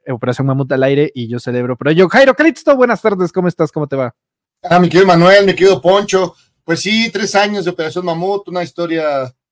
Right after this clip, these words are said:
Speaker 2: eh, de lucha social, <laughs> de, de, de
Speaker 1: En
Speaker 2: locura.
Speaker 1: tres años lo han querido cancelar, Denise
Speaker 2: No,
Speaker 1: Dresser,
Speaker 2: bueno,
Speaker 1: Norma
Speaker 2: no,
Speaker 1: Piña.
Speaker 2: la, la doctora Dresser es nuestra más grande fan.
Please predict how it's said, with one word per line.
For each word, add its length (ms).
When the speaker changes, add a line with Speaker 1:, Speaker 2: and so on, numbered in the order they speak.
Speaker 2:
eh, 560
de 140
lucha 420
social, 560
<laughs> 1300
de, 260
de, 400
de 80
Speaker 1:
En 60
Speaker 2:
locura. 280
Speaker 1:
tres 160
años 280
lo 120
han 120
querido 320
cancelar, 600
Denise 340
Speaker 2:
No, 40
Speaker 1:
Dresser, 580
Speaker 2:
bueno, 140
Speaker 1:
Norma 280
Speaker 2:
no, 120
Speaker 1:
Piña. 760
Speaker 2:
la, 200
la 120
doctora 340
Dresser 440
es 120
nuestra 340
más 300
grande 280
fan. 340